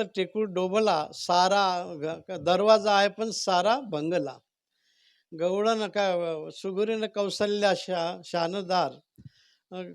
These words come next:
"घर बनविले शानदार", असं मागे पुढे होऊन राहिलं, असं तुकडोजी महाराजांचं पद आहे. ते त्यांनी उदाहरण दिलं. तुझं घर म्हणजे कसं आहे, पाहुण्याला सांगायला लागते, "पाहुणे जरा सांभाळून चाला, खड्डे फार आहेत." मग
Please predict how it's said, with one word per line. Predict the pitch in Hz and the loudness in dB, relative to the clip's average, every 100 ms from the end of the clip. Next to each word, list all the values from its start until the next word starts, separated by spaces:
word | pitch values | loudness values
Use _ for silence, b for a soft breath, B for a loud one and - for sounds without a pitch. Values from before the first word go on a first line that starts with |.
| _ | _
"घर | 180 143 139 170 208 | -20 -6 0 2 0
बनविले | 175 185 190 196 196 247 | 0 0 0 -2 -2 -2
शानदार", | - 175 160 165 | -2 -6 -4 -4
असं | 160 180 | -6 -6
मागे | 180 180 | -6 -6
पुढे | 180 202 | -4 -2
होऊन | 170 196 185 | -2 -2 -4
राहिलं, | 147 160 | -6 -6
असं | 165 190 185 190 | -8 -10 -14 -10
तुकडोजी | 185 170 202 196 | -8 -4 -2 -2
महाराजांचं | 196 185 175 175 170 175 - | -2 -2 -2 -6 -6 -8 -2
पद | 175 170 | -2 -2
आहे. | 156 175 _ b b b - | -8 -12 _ b b b -12
ते | 202 196 | -8 -6
त्यांनी | 208 | -6
उदाहरण | 208 190 185 220 240 | 0 6 8 6 2
दिलं. | 180 143 123 - _ b b b | 0 -2 -4 -16 _ b b b
तुझं | 208 202 226 | -4 2 4
घर | 190 208 | 6 4
म्हणजे | 214 214 214 | 4 0 0
कसं | 208 196 190 | 0 0 2
आहे, | 180 175 | 2 0
पाहुण्याला | 170 190 202 214 208 | 0 0 2 0 0
सांगायला | - 196 202 202 | 0 0 2 0
लागते, | 196 185 165 | -2 -6 -4
"पाहुणे | 180 208 220 214 165 | 0 2 4 2 2
जरा | 185 190 | 0 0
सांभाळून | 185 185 196 208 202 | 0 -2 0 -2 0
चाला, | 202 190 165 - b b | 0 2 0 -2 b b
खड्डे | - 175 165 214 - | -2 -2 2 0 4
फार | 185 | 2
आहेत." | 170 127 - _ b b | 2 -2 -8 _ b b
मग | - | -10